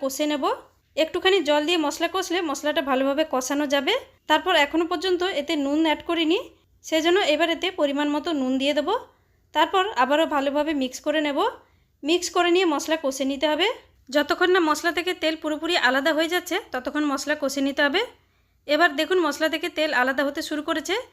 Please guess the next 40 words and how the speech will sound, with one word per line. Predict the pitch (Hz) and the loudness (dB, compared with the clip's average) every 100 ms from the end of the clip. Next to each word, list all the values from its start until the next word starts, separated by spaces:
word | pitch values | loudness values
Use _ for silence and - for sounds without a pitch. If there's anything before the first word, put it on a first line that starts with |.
| _ _ - | _ _ -6
এবার | 302 311 349 | 0 2 2
এতে | 349 349 | 2 2
আমি | 330 339 339 | 2 0 0
চার | 269 269 | 0 0
চামচ | 320 330 302 | -2 0 -4
মতো | 302 370 - | -4 -6 -4
ফ্রেশ | 269 311 311 | 0 0 -2
টক | 262 247 240 | -4 -4 -2
দই | 294 294 | 0 2
অ্যাড | 277 - | 0 -2
করব। | 302 349 494 - _ - 233 | -4 -2 -4 -8 _ -10 0
দই | 311 339 | 2 2
এখানে | 349 381 381 320 | 2 2 2 0
একেবারে | 269 302 330 320 | -2 -2 -2 -2
ফ্রেশ | 294 294 302 | -2 -2 -4
নেবেন, | 277 370 381 | -2 -2 -2
বেশি | 269 320 320 | -4 -4 -2
টক | 277 294 277 | 0 0 0
বা | 285 269 | -2 0
বাসি | 247 - 285 | -2 -2 -4
দই | 302 285 | -2 0
নেবেন | 277 302 311 | -2 0 0
না। | 480 - _ _ _ | -2 -8 _ _ _
নাহলে | 285 320 359 339 | 2 2 2 2
টেস্ট | 285 285 302 | 0 0 -2
ভালো | 302 311 | 2 0
আসবে | 285 330 | 0 0
না। | 415 494 - - 254 | 0 -2 -12 -4 2
দই | 320 302 | 2 4
দেওয়ার | 381 370 | 0 2
পর | 359 339 | 0 2
medium | 302 320 330 | 0 0 0
to | 349 | 0
low | 294 302 | 0 0
flame-এ | 339 330 349 285 | 0 0 2 0
এটাকে | 302 320 320 | -2 -2 -2
কন্টিনিউয়াসলি | 262 294 311 302 330 359 285 | -2 0 -2 -2 0 0 0
মিক্স | 269 - | -2 -4
করতে | 302 320 302 | -4 -4 -2
থাকবেন, | 302 269 | -2 0